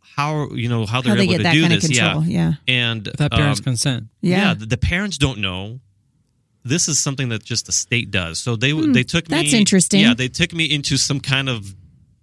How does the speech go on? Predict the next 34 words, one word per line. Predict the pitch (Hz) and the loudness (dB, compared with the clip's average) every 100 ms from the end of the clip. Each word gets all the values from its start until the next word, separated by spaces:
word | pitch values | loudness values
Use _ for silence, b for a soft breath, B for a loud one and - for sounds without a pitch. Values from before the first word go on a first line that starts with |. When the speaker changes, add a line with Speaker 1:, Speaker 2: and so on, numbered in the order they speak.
| _ _ | _ _
Speaker 1:
floor | - 139 131 | -8 -2 -2
areas. | 127 127 123 120 117 113 110 - _ _ _ | -2 -2 0 2 2 0 -2 -6 _ _ _
It | 131 | -2
was, | 123 110 | -2 0
it | 127 | 0
was | 151 123 | 0 0
a | |
long | 117 107 98 | -2 -2 -4
walk. | 87 78 - | -6 -6 -6
It | 98 | -4
felt | - 117 | -2 -4
like | 101 95 - - | -2 -6 -6 -2
<laughs> | |
a | 156 | 0
death | 139 - - | 0 -2 -6
march. | 117 113 170 170 202 | -6 -4 -4 -4 0
Speaker 2:
Yeah, | 175 185 | 2 4
yeah. | 208 190 151 143 | 2 2 0 0
Speaker 1:
Um, | 123 120 113 107 104 - | 0 -2 -4 -6 -10 -8
and | 170 170 | -6 -4
I, | 170 170 | -4 0
I | 185 | 0
knew | 220 226 | 0 -2
because | 143 135 | -2 -2
my | 151 | -2
parents | 170 - 151 123 | 2 2 2 -4
told | - 120 113 | -4 -2 -2
me, | 98 | -4
you | 92 | -4
know, | 104 104 101 - _ _ - | -4 -6 -10 -20 _ _ -6
people | 160 196 | -2 -2
might | 180 165 | 0 -2
do | 135 156 | -2 -2
stuff. | - 147 139 131 | -2 -4 -6 -8